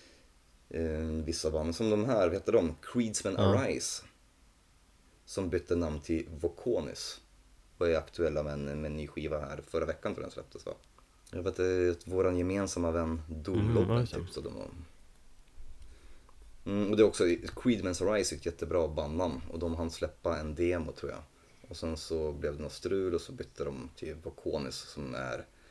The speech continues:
Speaker 1: ja, det får ju mig direkt också vilja avfärda bandet. Men, eh, L-, Lord Mantis, lyssna på, eh, Perverter och, eh, Death Mask. Det är de två skivorna jag
Speaker 2: Yes.
Speaker 1: rekommenderar.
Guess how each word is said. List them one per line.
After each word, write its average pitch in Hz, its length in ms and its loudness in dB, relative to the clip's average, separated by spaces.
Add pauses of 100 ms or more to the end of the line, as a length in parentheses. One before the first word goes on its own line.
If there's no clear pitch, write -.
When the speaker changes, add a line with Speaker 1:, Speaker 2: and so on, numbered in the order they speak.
(560)
Speaker 1:
ja, 73 260 -4
det 73 60 -2
får 92 160 0
ju 80 60 4
mig 76 120 -2
direkt 76 260 -2
också 76 220 -2
vilja 69 180 -4
avfärda - 400 -4
bandet. - 400 -10 (420)
Men, 123 400 8
eh, 120 400 8
L-, 113 240 2 (360)
Lord 123 380 8
Mantis, 147 600 4 (140)
lyssna 127 400 2
på, 92 380 6
eh, 82 480 2 (320)
Perverter 90 680 8 (280)
och, - 420 -8
eh, 80 180 0 (880)
Death 85 400 -4
Mask. 71 300 -6
Det 87 100 2
är 90 40 4
de 82 120 0
två 82 200 -2
skivorna 82 380 -6
jag 85 80 2
Speaker 2:
Yes. 90 180 2
Speaker 1:
rekommenderar. 76 520 -4